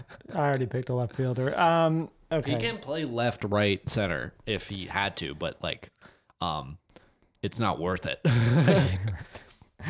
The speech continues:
Speaker 1: Okay. Um, I'm actually gonna pick another, um, former rookie. I guess everyone's a former rookie.
Speaker 2: Yeah.
Speaker 1: Uh, <laughs> that's a really stupid statement now that I think about it.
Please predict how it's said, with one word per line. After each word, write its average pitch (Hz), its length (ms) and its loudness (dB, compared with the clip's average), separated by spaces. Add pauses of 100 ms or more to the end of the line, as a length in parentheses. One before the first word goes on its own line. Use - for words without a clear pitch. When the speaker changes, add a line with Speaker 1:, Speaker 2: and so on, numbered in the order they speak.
(440)
Speaker 1:
Okay. 131 440 0
Um, 156 480 0
I'm 156 160 2
actually 233 240 0
gonna 202 100 2
pick 185 200 0
another, 156 800 0 (500)
um, 131 420 0 (560)
former 139 520 0
rookie. 127 420 -2 (260)
I 123 100 2
guess 131 200 0
everyone's 117 360 -4
a 113 60 -4
former 117 360 -4
rookie. 113 320 -6 (160)
Speaker 2:
Yeah. 143 140 0 (140)
Speaker 1:
Uh, 156 340 4 (120)
<laughs> - 20 -4
that's 135 240 0
a 120 60 -2
really 127 220 2
stupid 123 420 -4
statement 131 400 0
now 127 80 -2
that 127 100 0
I 123 100 0
think 123 200 -2
about 120 240 -2
it. 143 80 -6